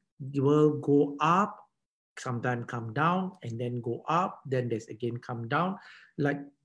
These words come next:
this one was last time during the sars, same like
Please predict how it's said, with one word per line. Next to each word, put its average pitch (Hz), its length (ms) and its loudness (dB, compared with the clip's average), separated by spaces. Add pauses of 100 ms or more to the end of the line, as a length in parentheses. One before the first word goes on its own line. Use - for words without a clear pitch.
(160)
this 170 280 0
one 185 180 2
was 135 180 -2
last 151 360 0
time 185 420 2
during 143 320 4
the 127 80 2
sars, - 640 -2
same 165 420 0 (180)
like 139 300 -2